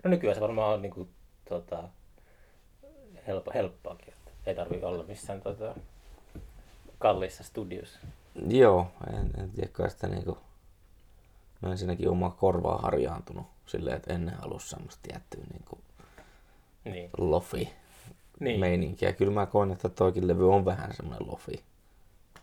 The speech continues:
Speaker 2: jollain määrin.
Speaker 1: Niin,
Speaker 2: Tavallaan,
Speaker 1: niin.
Speaker 2: et ei se oo mikään niinku hifi.
Speaker 1: Mut kyllä se silleen sun muista levyistä ero-, eroaa.
Speaker 2: Niin, niin. Et, et kyllä siinä tota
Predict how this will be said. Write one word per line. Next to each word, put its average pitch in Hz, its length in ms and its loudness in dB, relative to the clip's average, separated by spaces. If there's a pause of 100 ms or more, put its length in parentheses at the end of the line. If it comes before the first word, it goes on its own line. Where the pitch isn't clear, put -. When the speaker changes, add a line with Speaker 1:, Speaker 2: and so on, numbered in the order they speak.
(140)
Speaker 2:
jollain 78 420 -2
määrin. - 340 -12 (340)
Speaker 1:
Niin, 139 340 0
Speaker 2:
Tavallaan, 67 320 0
Speaker 1:
niin. - 60 -8
Speaker 2:
et - 80 -14
ei 87 100 -6
se 69 100 -10
oo 87 60 -4
mikään 90 400 -4
niinku 82 360 -8 (840)
hifi. - 400 -8 (360)
Speaker 1:
Mut 123 100 -12
kyllä 156 160 6
se 151 40 -6
silleen 139 580 6
sun 123 140 -4
muista 127 320 0
levyistä 87 340 -6
ero-, 87 300 -4 (160)
eroaa. 95 260 -6
Speaker 2:
Niin, 104 480 6
niin. 92 380 -4 (160)
Et, - 60 -20 (240)
et 90 100 -6
kyllä 90 180 -2
siinä 98 160 -4
tota 90 320 -4